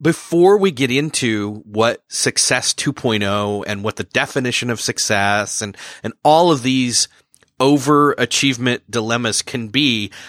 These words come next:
I wanna hear a little bit more about your story, though, because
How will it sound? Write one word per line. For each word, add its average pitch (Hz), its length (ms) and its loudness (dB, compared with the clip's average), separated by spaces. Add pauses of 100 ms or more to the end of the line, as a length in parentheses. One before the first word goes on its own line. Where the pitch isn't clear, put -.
(120)
I 151 60 0
wanna 214 160 2
hear 220 140 6
a 143 40 6
little 131 140 2
bit 117 160 -2
more 120 160 0
about 120 240 0
your 123 240 0
story, 139 380 2
though, 101 160 0
because 120 340 -2